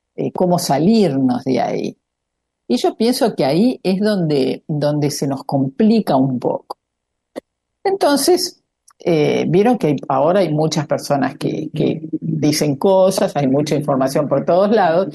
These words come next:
y yo la, lo que he escuchado incansablemente últimamente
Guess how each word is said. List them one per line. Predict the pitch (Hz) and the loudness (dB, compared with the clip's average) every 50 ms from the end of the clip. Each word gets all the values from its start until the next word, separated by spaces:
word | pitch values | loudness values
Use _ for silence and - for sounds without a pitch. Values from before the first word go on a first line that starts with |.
| 147 143 - 143 - _ _ _ _ _ _ _ _ _ _ | -12 -14 -16 -16 -18 _ _ _ _ _ _ _ _ _ _
y | - 254 254 240 | -2 0 0 0
yo | 220 - 330 359 | 2 2 0 2
la, | 359 285 247 214 - 196 196 - - | 2 2 2 2 0 0 0 0 2
lo | 175 175 170 170 | 2 0 2 2
que | - 254 | 0 -2
he | |
escuchado | - - - 247 214 - 226 202 202 196 | -2 -2 -2 -2 0 2 2 2 2 2
incansablemente | 175 160 - 139 131 139 135 135 151 196 202 214 220 233 226 208 202 196 175 - 131 135 | 2 0 0 0 0 0 -2 -2 0 0 2 2 2 2 2 2 2 0 0 0 -2 -2
últimamente | 151 151 208 196 233 254 254 196 160 156 147 - 190 196 - | -2 -2 -2 0 0 2 0 0 0 -2 -2 -4 -4 -6 -6